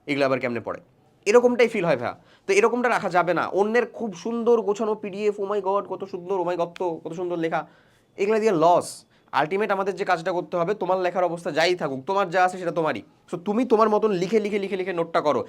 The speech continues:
কারণ একাডেমিক লাইফে হচ্ছে তোমার নোট করার জন্য সর্বোত্তম সময়। ওকে, so তুমি নিজের মতন করে নোটটা কমপ্লিট করবা এবং এই নোট করার জন্য এত এত টপিক, এত এত জিনিসপত্র, তো এক্স্যাক্ট কোন জায়গা থেকে করতে হবে, এক্স্যাক্ট কোথাকার পারফরম্যান্সটা এখানে দিতে হবে, সেটা তুমি কোত্থেকে জানবা?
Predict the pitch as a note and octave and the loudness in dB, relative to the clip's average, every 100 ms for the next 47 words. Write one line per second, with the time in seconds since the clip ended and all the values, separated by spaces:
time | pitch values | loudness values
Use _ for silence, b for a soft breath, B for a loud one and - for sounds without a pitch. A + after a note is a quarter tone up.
0 | B E3+ E3+ E3 F#3+ G3+ G#3+ F#3 F#3 F#3+ | B 0 2 0 0 -2 -2 -2 -4 -6
1 | F#3+ F3+ D#3+ E3 F3 E3 E3 E3+ F#3+ G3 | -4 -2 -2 -2 0 0 -2 -4 -2 0
2 | F#3 - F#3 E3+ B2 F2 _ _ _ _ | -2 -2 -4 -2 -4 -6 _ _ _ _
3 | D#3+ F#3 B B - F#3+ G3 F3+ F#3+ G3 | -4 -2 B B -12 -6 -2 -2 -2 -2
4 | G3 G3+ F#3+ F#3 G3+ G3 F3+ E3+ G3+ F3+ | -2 -2 -2 -2 -2 -2 -4 -2 0 2
5 | G#3+ B - A#3 A#3 D3 G3+ A#3+ G3 A#3 | -2 B -2 2 2 2 0 0 2 2
6 | A#3 B3 A#3+ G#3 A3 G#3+ G#3+ A#3+ C4 B3 | 2 0 2 0 0 -2 -2 -2 -2 0
7 | A#3 A3+ F#3 E3+ A#3+ - A#3+ A3+ A3+ A3 | -2 -4 -4 -8 -4 -2 -2 -2 -4 -2
8 | A3 A3 D#3 F3+ F3+ F3+ E3+ A#3 - B3+ | -4 -2 -4 -2 -2 -2 0 -2 0 2
9 | C4 B3 A#3+ A3 F#3 F3+ F3 C#3+ C3+ G3+ | 4 4 4 2 0 -2 2 2 2 -2
10 | B - F3 F#3 G#3+ G#3+ A#3+ C4 C4+ G#3+ | B -4 -2 -2 -4 -4 -2 -2 2 2
11 | A3 G#3+ - G#3 G3 E3+ F#3 G3+ G3+ G#3 | 4 -2 -2 -2 -2 -2 -2 -2 -4 -6
12 | - _ A#3+ C4+ A#3 A3+ F#3 D#3 B2+ F#2+ | -8 _ -2 0 -2 0 2 2 0 -4